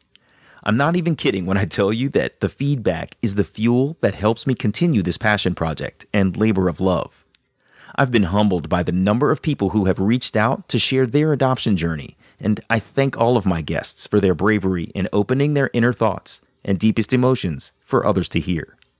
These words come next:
You're helping other adoptees to feel like they're validated about whatever mental state they're in or have been in, and that they're not alone on this particular journey through life.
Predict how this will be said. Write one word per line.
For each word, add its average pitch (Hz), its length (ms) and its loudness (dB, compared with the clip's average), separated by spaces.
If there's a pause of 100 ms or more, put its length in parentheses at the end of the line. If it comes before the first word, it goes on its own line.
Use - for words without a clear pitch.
(460)
You're 127 300 0
helping 131 420 0
other 107 220 2
adoptees 101 640 0
to 90 120 -2
feel 127 260 -2
like 120 200 0
they're 98 180 2
validated 90 840 0
about 104 280 0
whatever 127 460 0
mental 139 340 2
state 95 280 0
they're 90 140 4
in 82 500 0
or 107 240 2
have 110 360 0
been 131 180 2
in, 67 220 -2 (280)
and 92 160 2
that 92 180 0
they're 95 120 2
not 92 240 2
alone 107 520 0
on 101 180 2
this 98 100 2
particular 110 540 0
journey 117 360 0
through 92 200 -2
life. - 480 -2